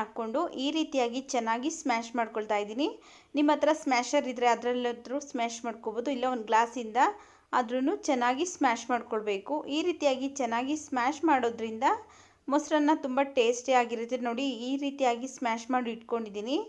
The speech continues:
ಇಲ್ಲಿ ಒಗ್ಗರಣೆ ಮಾಡೋದಕ್ಕೋಸ್ಕರ ಒಂದು ಸ್ಪೂನ್ ಎಣ್ಣೆ ಹಾಕ್ಕೊಂಡಿದ್ದೀನಿ ಬಾಣಲಿಗೆ. ಹಾಗೆಯೇ ಒಂದು ಅರ್ಧ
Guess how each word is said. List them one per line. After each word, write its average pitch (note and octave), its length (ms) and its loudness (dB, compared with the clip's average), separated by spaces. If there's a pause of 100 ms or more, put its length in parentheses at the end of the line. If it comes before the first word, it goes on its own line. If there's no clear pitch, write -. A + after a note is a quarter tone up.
(400)
ಇಲ್ಲಿ D4+ 200 2 (160)
ಒಗ್ಗರಣೆ C4+ 460 6
ಮಾಡೋದಕ್ಕೋಸ್ಕರ B3 580 2 (160)
ಒಂದು A#3+ 140 -2
ಸ್ಪೂನ್ C#4 240 0
ಎಣ್ಣೆ A#3+ 220 0
ಹಾಕ್ಕೊಂಡಿದ್ದೀನಿ A3+ 580 -4
ಬಾಣಲಿಗೆ. A3 480 0 (540)
ಹಾಗೆಯೇ B3+ 360 0
ಒಂದು B3 200 2
ಅರ್ಧ A#3+ 120 -2